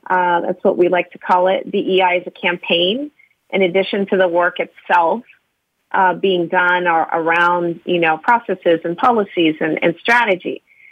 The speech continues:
All of that stuff, uh, is stuff we're, we're all able to do. But the thing that can be hard for us as external consultants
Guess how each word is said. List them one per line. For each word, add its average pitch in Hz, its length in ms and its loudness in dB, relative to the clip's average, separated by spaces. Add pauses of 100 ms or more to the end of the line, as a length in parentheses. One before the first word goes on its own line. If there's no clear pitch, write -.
(200)
All - 200 0
of 359 100 2
that - 220 0
stuff, 185 300 0 (260)
uh, 180 420 2 (360)
is 202 160 0
stuff 202 300 2
we're, 175 200 0 (160)
we're 170 540 2
all 196 240 2
able 196 300 0
to 175 80 0
do. 220 420 0
But 175 240 -2
the 175 80 -6
thing 202 300 -2
that 175 220 0 (200)
can 208 140 -4
be 180 100 0
hard 180 400 0
for 165 120 0
us 175 280 0
as 165 140 -8 (200)
external 170 600 -2
consultants 196 760 -4